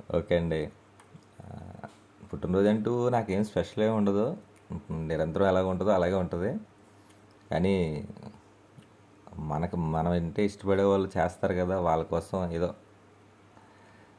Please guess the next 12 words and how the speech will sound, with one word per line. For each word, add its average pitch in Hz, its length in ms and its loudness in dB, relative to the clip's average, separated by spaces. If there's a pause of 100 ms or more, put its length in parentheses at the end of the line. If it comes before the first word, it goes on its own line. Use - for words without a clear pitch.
(340)
ముందుగా 90 760 4
మా 82 160 0
అమ్మగారు 87 800 0 (800)
దీవెనలు 87 460 2
తీసుకున్నానండి. 82 800 -4 (300)
అంటే 85 200 -2
ఏంటంటే 90 560 -2
వీడియో 82 340 0
కోసం, 90 340 -2
YouTube 80 320 -6
కోసం 90 340 -4
కాదు, 80 420 -4